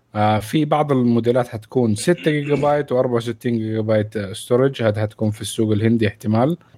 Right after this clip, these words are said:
آه، مزايا الشاشة عندنا في ش-، الشاشة تسعين هرتز أوليد، آه، في له فايف جيجا هرتز، المعالج اللي هو سبعمية خمسة وستين جي من Snap دراجون. وهنا واحدة من أهم المشاكل، لأنه،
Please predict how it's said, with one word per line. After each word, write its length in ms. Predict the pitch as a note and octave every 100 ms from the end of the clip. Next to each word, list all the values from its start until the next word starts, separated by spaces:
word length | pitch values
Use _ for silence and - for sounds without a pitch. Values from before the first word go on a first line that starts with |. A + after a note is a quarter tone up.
| -
آه، 100 | G2+ - G#2 - _ _ -
مزايا 300 | A#2+ D#3+ E3+
الشاشة 640 | D3+ E3 D#3+ D3+ E3 D#3
عندنا 600 | D3+ C3 C3+ B2 A#2+ A#2 G#2+
في 260 | B2+ B2
ش-، 100 | A#2
الشاشة 520 | - A#2 A2 C#3 C3
تسعين 400 | A2 - B2 B2+
هرتز 440 | A#2 B2 B2+ A#2+ -
أوليد، 360 | A#2 A#2 C3 C3 - _ -
آه، 600 | G2+ G#2 G#2 G2+ G2+ G2+
في 200 | G#2+ B2+
له 140 | B2
فايف 280 | G#2+ B2 A#2+
جيجا 440 | A2+ A2 A#2 A#2+
هرتز، 300 | A#2 A2 - - -
المعالج 840 | G#2+ G#2+ A2 A#2+ D#3 D#3+ D3+ B2
اللي 140 | A#2+
هو 260 | B2+ C3+ C3
سبعمية 500 | B2 A#2 A#2 C3+ C#3+
خمسة 200 | B2+ C3 - -
وستين 300 | - B2 B2
جي 300 | A#2 C3 C#3+
من 320 | A#2+ A2+ G#2+
Snap 340 | G#2 A2+ A2
دراجون. 480 | A2 B2 C3 C#3+ F3+ - - B2+
وهنا 640 | A2 A#2 B2 D#3 F3 F3 E3+
واحدة 360 | D#3+ C3+ C#3 B2+
من 120 | B2
أهم 180 | B2+ B2
المشاكل، 460 | A2 G#2+ G2 -
لأنه، 360 | G#2+ A2 A#2